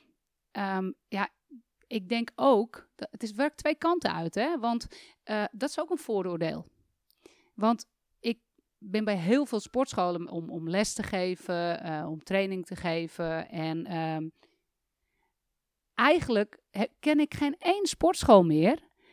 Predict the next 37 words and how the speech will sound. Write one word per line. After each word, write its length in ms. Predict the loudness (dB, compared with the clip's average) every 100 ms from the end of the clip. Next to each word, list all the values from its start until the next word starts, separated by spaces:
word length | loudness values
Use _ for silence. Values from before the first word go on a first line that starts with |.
| _ _ _
waarbij 540 | -8 4 4 6 6 6
we 140 | 4
allemaal 640 | 6 6 6 4 2 0 -6 _
alleen 320 | 2 4 4
maar 160 | 2
hele 300 | 0 0 2
slanke 420 | 0 2 0 2 2
mensen 360 | 2 0 -2
zien. 340 | -2 -2 -2 -6 -12 -12 0
Dus 140 | 2
ik 100 | 6
denk 240 | 8 6 4
voor 260 | -2 2 4
een 220 | 2 8
deel 380 | 10 10 8 6
dat 160 | 2
het 140 | 0 0
absoluut 500 | 0 0 0 0 2
zo 200 | 2 2
is 280 | 2 0 0
dat, 340 | 0 0 -6 _
ehm, 1080 | -2 2 2 2 2 2 0 -2 -4 -6 -6
dat, 380 | -8 -2 0 0
dat 300 | 2 2 2
er 80 | 0
nog 180 | 0 -2
steeds 320 | 0 0 0
best 240 | -2 0
wel 260 | 2 2 2 -6 -14
wordt 220 | -6 -6
gekeken 640 | -6 -8 -2 -2 0 0 0
naar 120 | -2
mensen 280 | -2 -2 -6
die 100 | -14 -8 -8
echt 140 | -6
zwaar 260 | -2 0 2
zijn. 320 | 4 4